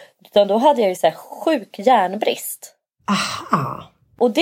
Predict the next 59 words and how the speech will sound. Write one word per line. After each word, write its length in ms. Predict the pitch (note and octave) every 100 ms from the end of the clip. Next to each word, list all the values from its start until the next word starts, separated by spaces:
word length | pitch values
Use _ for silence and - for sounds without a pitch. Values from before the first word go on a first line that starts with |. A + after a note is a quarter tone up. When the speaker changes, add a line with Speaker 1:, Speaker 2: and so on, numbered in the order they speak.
| A4
Speaker 1:
kan 80 | A4
man 100 | F#4
få 80 | C4+
panikångest 540 | A3 G#3+ G3 F#3 F3
av. 220 | E3+ E3+ G#3
Man 120 | A3+
kan 100 | C4
få, 240 | - A#3+
alltså, 320 | - B3+ A#3+ G#3 _ -
för 160 | - A#3+
att 180 | A3+
då 140 | G#3+ C#4
får 300 | - D4 A#4
man 80 | F4
ju 60 |
inte, 200 | A#3 -
man 100 | G#3+
kan 100 | A3
inte 120 | D4+
syresätta 680 | A3 B3+ G#3+ G3 - F4 -
sig. 160 | A3 E3
Om 80 | F3+
man 100 | F#3+
inte 220 | F#3 -
har 160 | C4 G3+
liksom 400 | F3 F3+ E3+ E3+
tillräckligt 560 | F#3 E3+ E3+ E3+ E3
med 180 | E3+ E3 F#3
järn 460 | G3+ C4 F#3 D#3+
och 120 | D#3
depåjärn 680 | D#3+ E3+ A3 F3+ E3+ C4+ A#3+
och 80 | E3+
så 80 | D3
här, 40 |
så 140 | D3
kan 180 | - A3+
man 60 | A#3
inte, 420 | A3+ E3+ D#3+ D#3+ _ _ _ _ _ _ _ _
kan 120 | -
man 40 | C#4+
inte 140 | A#3
syresätta 600 | - C4+ A#3 - F4+ C4+
sig. 180 | - A#3+
Det 100 | A#3
är 40 |
som 160 | C4 C#4+
att 200 | C#4+ -
kroppen 420 | - D4+ - B3+
hela 200 | A#3+ G3+
tiden 280 | G3+ F#3 F3+
går 140 | F#3+
runt 300 | F#3+ F3 F3
och 60 | F3+
bara 160 | F3 E3
känner 460 | - F#3 F3 E3+
att 140 | D#3+ -
så 80 |
här, 60 | D#3+
jag, 340 | F3+ B3 A3+